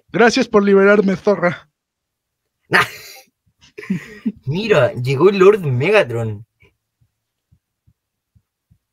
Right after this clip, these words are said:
Speaker 2: Alaben a Lord Megatron, basuras. ¡Ah!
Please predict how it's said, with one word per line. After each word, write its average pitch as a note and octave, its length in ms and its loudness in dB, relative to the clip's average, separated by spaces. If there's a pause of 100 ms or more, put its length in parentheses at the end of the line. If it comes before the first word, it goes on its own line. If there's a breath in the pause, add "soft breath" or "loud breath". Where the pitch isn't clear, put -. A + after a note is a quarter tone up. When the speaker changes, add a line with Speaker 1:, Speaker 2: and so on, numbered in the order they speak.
(1300)
Speaker 2:
Alaben D#3+ 420 -2
a A2+ 120 -2
Lord C#3+ 300 0
Megatron, B2 520 -2
basuras. C#3 720 -4
¡Ah! D#3 160 0